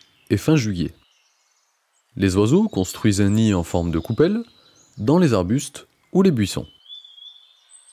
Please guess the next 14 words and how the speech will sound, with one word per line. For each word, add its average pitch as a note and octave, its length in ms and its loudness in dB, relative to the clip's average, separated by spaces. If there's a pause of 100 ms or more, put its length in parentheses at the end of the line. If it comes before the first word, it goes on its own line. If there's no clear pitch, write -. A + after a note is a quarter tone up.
(160)
La F2+ 80 0
femelle D3 320 2
pond G#2+ 180 0
généralement F#2 540 0
quatre - 600 -6 (100)
à E2+ 80 -4
six D#3 380 -2
œufs E3 160 2 (280)
et C3+ 100 2
s'occupe E3 320 0
de G#2 100 2
l'incubation G#2+ 600 0
pendant G#2+ 260 0
environ A#2 380 0